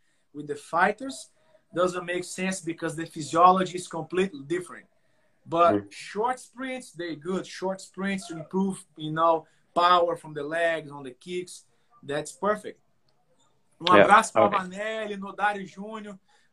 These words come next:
Speaker 1: Prazer ter vocês aqui na live, Sabrina, Bruninho. Prazer receber grandes nomes aqui igual vocês aqui na live. Obrigado.
Speaker 2: Yeah, that's, that's perfect. So then I think, I hope the, the question is answered for the people who asked, uh,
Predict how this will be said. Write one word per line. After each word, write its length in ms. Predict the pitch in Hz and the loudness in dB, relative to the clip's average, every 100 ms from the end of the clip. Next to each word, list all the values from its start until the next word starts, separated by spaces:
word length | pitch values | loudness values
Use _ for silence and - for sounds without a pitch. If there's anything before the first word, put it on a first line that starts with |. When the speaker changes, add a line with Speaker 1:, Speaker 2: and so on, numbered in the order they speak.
| _ | _
Speaker 1:
Prazer 320 | 175 170 190 | -8 -6 -8
ter 100 | 208 | -8
vocês 340 | 190 190 196 | -8 -8 -10
aqui 180 | 190 190 | -10 -6
na 160 | 185 165 | -2 0
live, 500 | 156 180 196 190 - | 2 4 4 0 -6
Sabrina, 840 | - 180 151 170 190 196 190 185 _ _ _ _ _ | -8 -8 -8 -10 -8 -8 -8 -10 _ _ _ _ _
Bruninho. 600 | 147 175 160 160 185 185 | -10 -8 -8 -6 -4 -4
Prazer 460 | - 180 151 170 185 | -2 -4 -2 -4 -4
receber 380 | 180 165 160 | -6 -10 -10
grandes 280 | 156 196 196 | -6 -6 -6
nomes 280 | 165 180 175 | -6 -6 -4
aqui 160 | 156 165 | -8 -6
igual 180 | 156 156 | -4 -4
vocês 280 | 151 160 | -4 -8
aqui 140 | 156 156 | -10 -6
na 140 | 147 | -4
live. 280 | 135 135 135 | 2 2 2
Obrigado. 480 | 143 151 135 127 - _ _ _ _ _ _ _ _ _ _ _ | -6 -10 -4 -4 -6 _ _ _ _ _ _ _ _ _ _ _
Speaker 2:
Yeah, 140 | 107 | 8
that's, 240 | 104 156 165 | 10 10 8
that's 240 | 151 165 | 8 8
perfect. 540 | - - 147 151 98 - | 4 8 8 10 6 8
So 220 | 101 98 | 10 10
then 260 | 95 101 101 | 12 10 10
I 160 | 107 | 8
think, 440 | 113 139 143 139 - - - - | 10 10 10 6 -10 -16 -18 2
I 80 | 104 | 4
hope 360 | 104 135 139 - - _ _ _ | 8 8 8 0 -18 _ _ _
the, 240 | - 110 107 | 8 12 12
the 100 | 107 | 10
question 420 | - 117 117 113 | 12 10 12 8
is 120 | 104 | 8
answered 380 | - 123 127 127 | 8 6 8 8
for 100 | - | 10
the 100 | 117 | 10
people 540 | 117 - 120 - 120 117 | 8 2 0 6 6 8
who 140 | 110 | 8
asked, 360 | 113 117 - - | 8 8 4 8
uh, 280 | 123 123 | 12 12